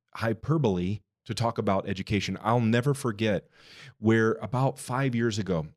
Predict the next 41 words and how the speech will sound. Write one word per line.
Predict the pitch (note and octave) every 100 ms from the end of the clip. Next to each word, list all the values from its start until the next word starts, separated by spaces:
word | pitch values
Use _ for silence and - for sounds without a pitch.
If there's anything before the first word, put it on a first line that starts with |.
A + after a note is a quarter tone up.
| -
I, | A2 G2+
I | F#2+
was | G#2+
in | B2
the | A#2+
legislature | A2 G#2+ G2 F#2+ F2 - B2 _ _ _ _ -
and | A2+ G#2+ G#2+ G2+ -
we | A2+ C3
made | B2+ D3+
a | D#3+
decision. | B2 - D3 B2+ F#2+ G2+ B2 -
We | A#2
had | B2 G2
actually | A#2+ C3 A#2+
given | G#2 A#2 C3 A2+
them | G#2
a |
raise | F2+ G#2 A2+ F#2+
the | -
year | F#2 F2+
before, | - - C#3 E2 - _ _ _ _ _ -
but | A2+
Wyoming | G#2+ C3+ D#3+ A2+
went | A2+ A#2+
into | A2+ G2+ G2+
a | E2+
really | F2 F#2 G#2+ B2 B2+ A#2+ G#2+
bad | F#2 G2+ F#2+ F2
slump | - G2+ E2 - -
the | G#2 F#2+
following | A2+ G2+ G2+ G#2
year. | G2 F#2+ D#2+ - _ _ _ - _
And | B2+
so | A2 A#2+
what | A2+ F3
we | G3
chose | - C3+ B2 -
to | -
do | A#2+ C3
is | G2 -
actually | A2 - - F#2+